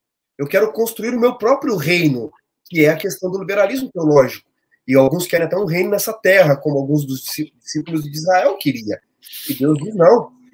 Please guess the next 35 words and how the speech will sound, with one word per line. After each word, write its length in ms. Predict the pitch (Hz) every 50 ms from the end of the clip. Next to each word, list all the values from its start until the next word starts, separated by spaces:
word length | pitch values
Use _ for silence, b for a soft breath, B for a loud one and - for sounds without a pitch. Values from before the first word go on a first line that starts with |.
| _
eu 80 | - 131
os 120 | 135 -
trago 260 | - 156 156 160 151 147
pra 160 | 147 143 127
minha 240 | 127 165 233 302 269
aliança, 300 | 196 175 175 214 220 - - - -
pra 100 | 147 147
minha 180 | 170 214 233 - - -
terra, 240 | 147 147 175 190 208
pra 160 | - 196 170
viver 240 | 156 147 160 175 190
uma 100 | 175 170
liberdade 560 | 160 160 151 165 160 147 - 160 185 180 202
maior 420 | 220 220 208 160 151 175 214 220
que 200 | - - 202 208
eu 120 | 233 302 339
entendo 360 | 311 311 - 220 214 196 185
que 80 | 151 180
é 20 |
o 60 | 165
melhor 240 | 156 147 139 139 135
pra 140 | - 143 131
vocês." 520 | - - - - 117 104 98 - - - _ _ _ _ _ _ _ -
E 60 | 139
alguns 340 | 139 139 139 147 160 151 156
não, 100 | 160 156 - 156 156 151 147 -
não 140 | 143 143 139
querem 260 | - 143 139 135 135
aceitar. 580 | 135 131 - 147 131 - - 127 123 127 123 - _ _ _ _ _ _ _ _ _ _ _ -
Eles 220 | - 143 151 151
querem 260 | - - 180 175 180 180
o 100 | 175 147
reino 340 | - 151 196 254 269 269
de 100 | 233 214
Deus, 520 | 180 156 190 220 277 302 - - - -